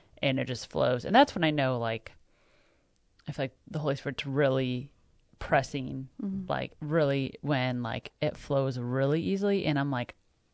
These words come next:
Speaker 1: "I don't know where this is coming from.
Speaker 2: Mm-hmm.
Speaker 1: I don't, I don't remember thinking this, or I haven't been, like, dwelling on this." Like, clearly it's something is channeling. <laughs>
Speaker 2: Didn't that just happen to you for Trinity Sunday?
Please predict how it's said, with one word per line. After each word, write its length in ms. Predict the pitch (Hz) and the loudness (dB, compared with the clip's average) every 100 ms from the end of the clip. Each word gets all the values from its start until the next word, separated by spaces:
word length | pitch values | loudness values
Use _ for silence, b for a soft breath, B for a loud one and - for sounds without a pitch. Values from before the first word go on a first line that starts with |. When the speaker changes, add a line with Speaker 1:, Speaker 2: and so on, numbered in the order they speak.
| _ _ _ | _ _ _
Speaker 1:
"I 140 | - 117 | -6 -2
don't 120 | 151 | 0
know 60 | 104 | 0
where 100 | 95 | -2
this 100 | - | -4
is 100 | - | -10
coming 240 | 117 117 | -8 -8
from. 260 | 117 139 196 | -6 -4 -2
Speaker 2:
Mm-hmm. 360 | 196 190 190 190 | -4 -4 -4 0
Speaker 1:
I 100 | 127 | 2
don't, 220 | 196 208 - _ _ _ _ - | 2 0 -8 _ _ _ _ -2
I 80 | 123 | 0
don't 100 | 180 | 2
remember 280 | 180 135 120 | 0 0 -2
thinking 340 | - 104 120 | -6 -4 -2
this, 180 | 127 160 | -2 2
or 80 | 156 | 4
I 40 | |
haven't 220 | 165 190 | 4 4
been, 140 | 160 151 | 2 2
like, 220 | 139 123 | 0 -2
dwelling 340 | 123 131 175 | 0 2 2
on 160 | 156 123 | 0 -2
this." 180 | 127 131 | -4 -4
Like, 140 | - - | -8 -4
clearly 420 | - 156 135 117 | 2 4 4 0
it's 180 | - - | -2 -2
something 440 | 135 - - 123 b b b b b b b b - - | -2 -2 -2 -4 b b b b b b b b -14 0
is 180 | 160 - | 0 0
channeling. 720 | - 143 139 127 160 165 185 | 0 2 4 4 2 2 2
<laughs> 40 | - | 4
Speaker 2:
Didn't 200 | 247 254 | 8 10
that 160 | 240 | 8
just 180 | 226 208 | 6 2
happen 240 | 208 - 202 | -2 -2 -2
to 60 | |
you 80 | 202 | -2
for 120 | 196 | -4
Trinity 340 | - 196 202 208 | -6 -6 -4 -6
Sunday? 380 | - 233 247 | -4 -6 -6